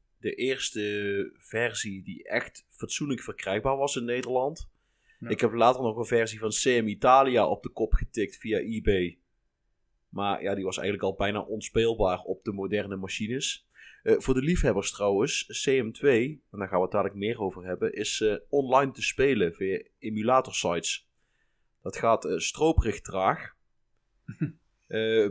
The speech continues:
Speaker 1: benader-, be-, benadert wel ongeveer de belevenis van destijds, dat wel weer wel.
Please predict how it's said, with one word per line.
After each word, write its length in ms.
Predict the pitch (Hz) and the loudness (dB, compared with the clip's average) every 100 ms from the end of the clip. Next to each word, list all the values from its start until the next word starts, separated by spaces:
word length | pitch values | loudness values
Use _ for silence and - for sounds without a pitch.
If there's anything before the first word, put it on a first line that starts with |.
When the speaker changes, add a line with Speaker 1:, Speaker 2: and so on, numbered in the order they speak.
| - | 0
Speaker 1:
benader-, 460 | 110 120 120 117 - | 2 4 4 2 -6
be-, 220 | 110 107 _ | -6 -6 _
benadert 520 | 110 110 123 131 131 | -8 2 4 4 4
wel 200 | 123 123 | 2 2
ongeveer 560 | 127 120 123 120 120 110 | 0 -8 -8 -4 -4 -2
de 420 | 110 110 107 104 | 0 2 0 0
belevenis 600 | 117 110 123 120 110 - | 0 2 2 0 -6 -4
van 140 | 110 101 | -6 -2
destijds, 600 | 98 - 117 107 - - | -2 0 0 0 -2 -4
dat 180 | 101 | -4
wel 200 | 101 95 | -2 -2
weer 120 | 95 92 | -2 0
wel. 380 | 113 104 165 | 0 0 -4